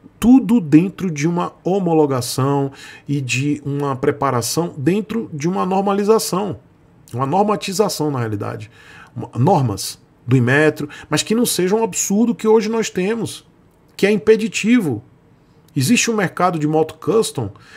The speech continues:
e um, uma cultura custom gigantesco. Lá nos Estados Unidos isso movimenta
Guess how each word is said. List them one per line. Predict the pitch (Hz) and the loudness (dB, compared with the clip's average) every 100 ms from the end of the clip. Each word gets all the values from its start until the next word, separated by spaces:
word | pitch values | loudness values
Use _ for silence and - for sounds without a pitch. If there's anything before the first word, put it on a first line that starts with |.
| - | -6
e | 135 160 | 0 2
um, | 156 | 2
uma | 135 143 | 0 -2
cultura | 147 143 127 143 117 | 0 -2 2 2 2
custom | - 160 226 - 135 107 - - _ _ - | 0 2 2 2 -6 -6 -16 -20 _ _ -4
gigantesco. | 147 208 285 294 240 294 - 165 123 - - | 0 4 4 4 4 4 4 0 -6 -10 -4
Lá | 135 165 | 2 4
nos | 240 | 4
Estados | - 214 175 | 2 2 4
Unidos | 175 208 202 | 2 2 0
isso | 196 - | -4 -2
movimenta | 240 240 202 226 240 | -2 0 0 -2 -2